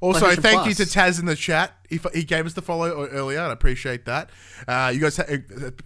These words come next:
Speaker 1: complimenting the show, saying thank you. You guys have a really good one. Now, a-, after just talking about Manscaped, he might be complimenting our well-trimmed packages,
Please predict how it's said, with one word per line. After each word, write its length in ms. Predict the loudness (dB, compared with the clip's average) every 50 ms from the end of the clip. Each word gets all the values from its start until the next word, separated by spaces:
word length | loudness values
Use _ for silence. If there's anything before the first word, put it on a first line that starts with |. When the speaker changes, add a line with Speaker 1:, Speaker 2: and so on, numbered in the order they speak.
| -20 -20 -12
Speaker 1:
complimenting 540 | -8 -8 -6 -6 -6 -6 -6 -6 -8 -8 -8
the 80 | -8 -8
show, 340 | -8 -8 -8 -8 -8 -10 -12 -14 -16
saying 220 | -12 -10 -10 -10 -8
thank 300 | -8 -8 -8 -8 -10 -10
you. 100 | -10 -10
You 80 | -8
guys 180 | -8 -8 -8 -8
have 100 | -10 -10
a 40 | -10
really 180 | -8 -8 -8 -8
good 200 | -8 -10 -12 -10
one. 260 | -10 -8 -8 -10 -10 -12 -16 -18 -14 -4
Now, 200 | 2 2 4 4
a-, 200 | 2 0 -4 -2
after 320 | 0 0 2 2 0 -2 -6
just 160 | -8 -6 -4
talking 200 | -4 -4 -4 -2
about 180 | -2 -2 -2 -2
Manscaped, 600 | -4 -6 -6 -6 -6 -6 -6 -6 -6 -6 -8 -8
he 60 | -6
might 200 | -6 -6 -4 -4
be 80 | -4
complimenting 560 | -6 -6 -6 -8 -8 -8 -8 -8 -6 -6 -6 -6
our 100 | -6 -6
well-trimmed 460 | -6 -6 -8 -8 -8 -10 -12 -2 0
packages, 640 | 2 2 2 0 -4 -8 -10 -10 -10 -12 -14 -18 -20